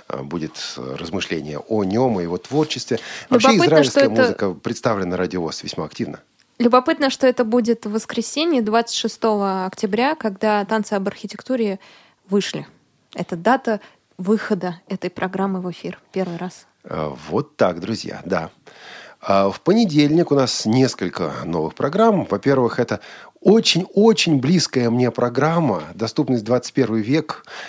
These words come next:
Speaker 1: И этот, э, вот, э, выпуск мне гора-, мне очень близок. Есть два процесса. Есть процесс приготовить и есть процесс поесть.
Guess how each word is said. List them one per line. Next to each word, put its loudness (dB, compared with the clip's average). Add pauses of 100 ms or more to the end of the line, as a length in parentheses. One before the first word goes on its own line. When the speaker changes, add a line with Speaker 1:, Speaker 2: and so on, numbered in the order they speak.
(100)
Speaker 1:
И -2
этот, 4
э, 0
вот, -2
э, 0
выпуск 0
мне 2
гора-, 2
мне 0
очень 4
близок. 0
Есть 0
два 4
процесса. -2
Есть 0
процесс 0
приготовить 2
и 0
есть 0
процесс -4
поесть. -6